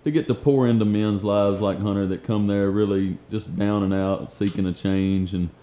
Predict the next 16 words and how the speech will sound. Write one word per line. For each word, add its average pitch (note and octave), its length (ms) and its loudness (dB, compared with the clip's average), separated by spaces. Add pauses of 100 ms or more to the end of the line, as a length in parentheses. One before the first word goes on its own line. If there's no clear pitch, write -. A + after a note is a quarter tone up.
(440)
he A#2+ 120 0
was B2+ 100 2
one A#2 140 4
of A2 40 4
them G#2 140 4
guys G2+ 340 4
from F#2+ 140 -2
the F#2 60 0
get-go, F#2 400 0
Tommy, F#2+ 280 0
that's F2+ 240 -4
really F#2 380 0
been G2 500 0
easy F#2 300 2
to F2 100 -4
help. F2+ 400 -4